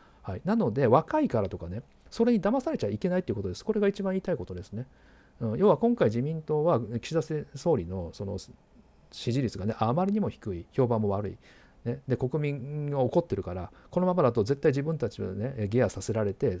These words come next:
政治家にもなれない可能性がある。ね、な-、最初に言いましたけれども、だからそこの刷新感っていうイメージ作戦をしようとしてるわけですよ。で、そのためには、もう若い方がいいっていう話になってきていて、小林さんと、ね、えー、進次郎が出てきたと。うん、けど、この二人、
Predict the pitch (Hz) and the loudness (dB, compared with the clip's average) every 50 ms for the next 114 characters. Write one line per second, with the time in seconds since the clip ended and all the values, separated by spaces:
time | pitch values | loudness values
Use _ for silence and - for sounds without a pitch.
0 | - - - - - 127 127 123 - 131 104 90 92 98 135 131 104 - 98 104 | -8 -14 -10 -2 0 0 0 2 0 0 0 0 -2 -2 -2 -4 -4 -4 -6 -6
1 | 101 - 98 98 90 85 92 - - - - - - - - - 151 160 180 _ | -6 -6 -6 -6 -6 -8 -10 -12 -16 -20 -20 -20 -20 -20 -14 -8 -8 -8 -8 _
2 | - 120 123 123 - - 127 117 135 123 123 131 160 165 - 120 101 95 90 87 | -2 -2 -2 -2 0 0 0 0 2 0 0 0 0 -2 -4 -4 -6 -6 -6 -4
3 | 95 107 101 95 147 156 147 120 - 156 - 196 190 175 - - 196 190 - - | -2 -2 -2 0 0 0 0 2 0 0 0 0 0 0 2 2 2 2 2 -2
4 | - - 254 269 240 196 - - 127 113 107 - 113 - - 196 196 202 226 233 | -4 -2 0 0 -2 -2 0 2 2 2 2 0 -2 0 2 2 4 4 4 4
5 | 226 226 202 208 202 - - - 196 - - - 113 95 98 - - 131 117 - | 4 2 2 0 -4 -4 -4 -4 -4 -4 -4 -4 -4 -4 -4 -4 -2 -2 -2 -2
6 | - - - 107 101 101 104 101 - - - - - _ - - - - - - | -4 -8 -6 -8 -6 -6 -8 -10 -10 -12 -16 -18 -20 _ -20 -20 -20 -18 -8 -4
7 | 185 - 233 240 240 240 240 240 247 247 202 196 226 214 120 - - - - 131 | -2 2 4 4 4 4 4 4 4 2 4 4 4 4 4 2 -2 -4 2 6
8 | 123 156 - - 294 254 151 120 98 95 113 123 110 - - 98 117 113 104 - | 6 6 6 6 4 4 6 4 4 2 0 0 -2 -2 -6 -4 -4 -4 -4 -4
9 | 95 98 117 123 - - 123 - - 107 110 - - 170 - 139 120 117 110 104 | -6 -6 -6 -6 -6 -8 -12 -10 -8 -8 -4 -2 -2 -2 0 0 2 2 2 0
10 | 101 - - 104 95 92 - - 180 - 85 - - - _ _ _ _ - 131 | -2 -4 -6 -6 -6 -6 -4 -2 -2 -2 -2 -4 -14 -20 _ _ _ _ -4 -4
11 | 131 127 - 113 107 101 95 - - 104 95 92 87 87 90 98 123 135 139 - | -4 -4 -4 -4 -2 -2 -4 -4 -4 -4 -4 -4 -6 -8 -6 -6 -4 -4 -6 -8
12 | - 107 - - - - - - - - - - - - - - 117 101 - - | -8 -14 -12 -12 -14 -14 -16 -20 -20 -20 -20 -20 -20 -20 -12 -8 -8 -6 0 6
13 | - 196 143 - - 214 220 - - 214 190 143 107 87 | 6 6 6 6 4 4 4 4 4 2 4 4 2 -2